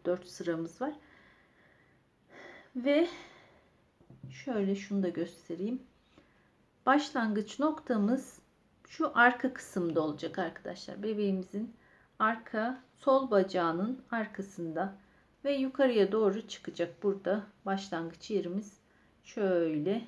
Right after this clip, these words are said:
yukarıya doğru çıkıyor. Yani bunu kaç-, eğer kaçırmazsanız eksiltmeler, arttırmalar tam denk gelecektir.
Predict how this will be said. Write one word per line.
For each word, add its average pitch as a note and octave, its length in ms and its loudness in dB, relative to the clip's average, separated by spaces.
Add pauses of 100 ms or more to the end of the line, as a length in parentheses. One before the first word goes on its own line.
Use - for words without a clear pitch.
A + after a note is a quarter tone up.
(540)
yukarıya D#3 420 -2
doğru G#3 420 0
çıkıyor. - 380 -14 (460)
Yani C#4+ 200 0
bunu D4 220 2
kaç-, C#4+ 400 0
eğer B3+ 380 4
kaçırmazsanız C4 880 0
eksiltmeler, G3+ 720 -4
arttırmalar G3+ 720 -4
tam G#3+ 260 -2
denk F#3+ 240 -2
gelecektir. - 720 -6